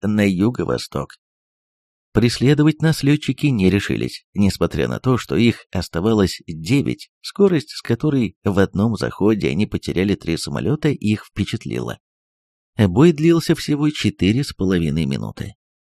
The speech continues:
Больше нас никто даже и не пытался перехватить до самой линии фронта, которая проходила не так далеко от Парижа. У шато Тьерри мы наблюдали и воздушный бой, видели разведчиков и бомбардировщики.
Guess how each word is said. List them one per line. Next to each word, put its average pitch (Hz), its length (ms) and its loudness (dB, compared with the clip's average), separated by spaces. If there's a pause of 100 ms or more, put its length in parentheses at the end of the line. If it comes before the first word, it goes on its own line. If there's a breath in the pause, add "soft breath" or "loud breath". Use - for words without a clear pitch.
(500)
Больше 95 560 4
нас 175 400 0
никто 95 420 2
даже 156 320 4
и 139 180 0
не 139 140 -2
пытался 139 560 -2
перехватить 120 680 -2
до 90 120 2
самой 160 400 0
линии 143 300 0
фронта, - 500 -6 (220)
которая 202 380 4
проходила 143 500 2
не 113 180 2
так 127 280 -4
далеко 101 360 0
от 87 180 0
Парижа. 64 500 -4 (1160)
У 117 160 4
шато 113 440 2
Тьерри 143 480 2
мы 151 160 2
наблюдали 135 560 2
и 117 240 -2
воздушный 101 520 0
бой, 69 320 -2
видели 165 420 2
разведчиков 87 840 0
и 73 140 2
бомбардировщики. 80 1000 -2